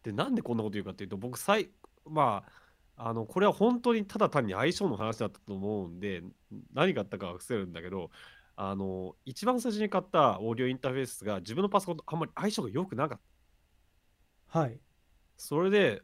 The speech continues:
Speaker 1: バグがすごい多くて、結局買い直す羽目になっ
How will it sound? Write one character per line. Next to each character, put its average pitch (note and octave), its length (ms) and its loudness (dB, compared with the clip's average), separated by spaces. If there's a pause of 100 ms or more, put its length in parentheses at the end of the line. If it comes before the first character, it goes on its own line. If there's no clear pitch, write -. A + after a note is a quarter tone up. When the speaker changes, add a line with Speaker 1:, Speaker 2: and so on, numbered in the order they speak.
Speaker 1:
バ A2 220 4
グ B2+ 220 0
が F#2+ 80 -4
す - 180 -6
ご C#3+ 160 2
い G2 100 0
多 C3 220 0
く - 140 -18
て、 A#2+ 420 0 (260)
結 A#2+ 200 -10
局 G3 240 -2
買 D#3+ 240 2
い - 20 -2
直 G#3 160 2
す G3 140 -2
羽 A#2 100 0
目 A2 100 0
に F2+ 60 -4
な F#2+ 80 -6
っ F#2+ 60 -18